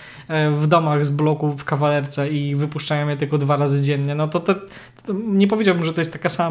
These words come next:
mordęga dla psa, ale to, to też nie jest zdrowe dla psa w żaden sposób. A to są jakby zwierzęta, które tak czy siak są hodowane po to, żeby umarły. I czy przemy-, czy w takim razie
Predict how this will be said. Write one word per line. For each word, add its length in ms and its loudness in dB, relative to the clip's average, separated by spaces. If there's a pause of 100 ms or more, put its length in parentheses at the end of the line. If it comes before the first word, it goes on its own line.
mordęga 400 0
dla 120 0
psa, 240 -4
ale 240 0
to, 120 -4
to 680 -20
też 220 4
nie 120 6
jest 160 6
zdrowe 500 4
dla 120 2
psa 280 -2
w 60 -4
żaden 240 0
sposób. 480 -4 (260)
A 80 0
to 120 -6
są 320 2
jakby 500 0 (640)
zwierzęta, 680 2
które 260 2
tak 160 0
czy 120 0
siak 260 0
są 140 0
hodowane 440 0
po 120 -4
to, 140 2
żeby 260 0
umarły. 600 2 (560)
I 420 -4 (300)
czy 480 -2 (260)
przemy-, 540 0
czy 140 -2
w 260 -12
takim 260 2
razie 260 2